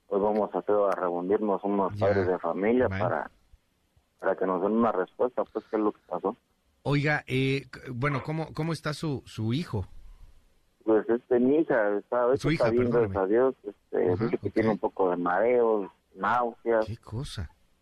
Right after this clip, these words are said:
Speaker 1: este, dolor de cabeza, pero,
Speaker 2: No puede ser.
Speaker 1: pues, dentro de lo que cabe, está bien, la tenemos en la casa, porque en el hospital
Speaker 2: Ujú.
Speaker 1: prácticamente ya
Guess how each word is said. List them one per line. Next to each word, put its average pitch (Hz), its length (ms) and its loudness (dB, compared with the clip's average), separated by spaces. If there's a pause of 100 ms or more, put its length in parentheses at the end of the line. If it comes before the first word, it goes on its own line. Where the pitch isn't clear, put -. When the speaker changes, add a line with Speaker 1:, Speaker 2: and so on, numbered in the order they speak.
(140)
Speaker 1:
este, 90 720 0
dolor 92 320 4
de 98 100 0
cabeza, 101 720 0
pero, 82 460 0
Speaker 2:
No 110 120 -12
puede 110 200 -10
ser. 107 180 -12
Speaker 1:
pues, 87 180 0
dentro 87 440 2
de 87 80 2
lo 80 180 0
que - 140 -8
cabe, 131 320 2
está 110 180 -2
bien, 131 240 2
la 101 120 2
tenemos 98 420 -2
en 92 80 2
la 101 80 0
casa, 165 220 2
porque 143 200 0
en 131 140 2
el 131 80 4
hospital 127 320 0
Speaker 2:
Ujú. 131 60 -2
Speaker 1:
prácticamente 123 680 0
ya 110 380 2